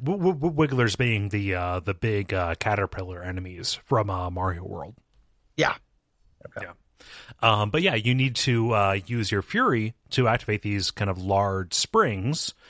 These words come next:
Speaker 1: um, to, uh, flip him onto his back so you can jump on his belly.
Speaker 2: Yeah. Yeah. And I don't know what this guy does when he, uh, when he gets angry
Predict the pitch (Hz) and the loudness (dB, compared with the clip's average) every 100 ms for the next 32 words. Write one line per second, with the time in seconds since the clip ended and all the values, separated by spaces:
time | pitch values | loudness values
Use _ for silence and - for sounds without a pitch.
0 | - _ _ - 98 95 95 95 - 110 | -20 _ _ 2 4 4 2 -2 -2 0
1 | 98 98 92 90 - 143 - 123 104 101 | 0 0 0 -2 0 0 2 4 4 4
2 | 95 90 95 92 - 104 101 92 92 95 | 0 2 2 2 -2 -4 -2 -2 0 0
3 | 90 85 - 87 180 98 - _ _ _ | -2 -2 -4 -6 -8 -14 -18 _ _ _
4 | _ _ _ _ _ _ - 135 120 110 | _ _ _ _ _ _ 0 2 2 0
5 | 104 - _ _ 104 104 - _ _ _ | -6 -12 _ _ -10 -10 -10 _ _ _
6 | _ - 151 156 190 294 320 285 247 247 | _ 0 4 4 2 2 2 0 0 0
7 | 170 165 160 135 139 139 139 127 123 127 | 2 4 2 2 2 2 4 4 4 2
8 | 131 135 131 127 123 123 123 | 2 4 2 2 0 -2 -4